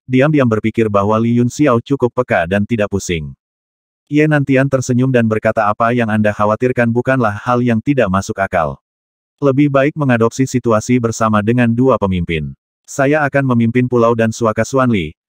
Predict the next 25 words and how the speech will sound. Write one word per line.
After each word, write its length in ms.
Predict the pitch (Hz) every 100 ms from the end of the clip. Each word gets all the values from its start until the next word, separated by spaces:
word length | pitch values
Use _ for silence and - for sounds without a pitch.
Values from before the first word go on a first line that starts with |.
| -
dan 160 | 127
Anda 320 | 107 107 113
akan 320 | 110 113 107 104
memimpin 320 | 123 139 123
Aliansi 560 | 117 117 110 110 113
Tianwu." 480 | 101 101 90 78 71 - _ _ _ _ _ _ -
Li 160 | 147 143
Yunxiao 480 | 139 - 135 143 147
mengangguk 400 | 123 113 113 123
dan 240 | 117 110
berkata, 400 | 110 - 110 117 104
"Bagus 320 | 117 131 135
sekali. 560 | - - 87 78 69 _ _ _
Saya 400 | - 143 147 160
akan 320 | 143 135 123
mengirim 320 | 117 117 131
pesan 240 | 120 127 120
itu 240 | 117 123
kembali 320 | 123 107 98
sekarang 480 | 101 - 107 113 113
dan 160 | 117 120
bertemu 480 | 123 131 143 107
di 80 | 95
kota 320 | 110 123 123
Liguang." 560 | 104 95 95 85 73 67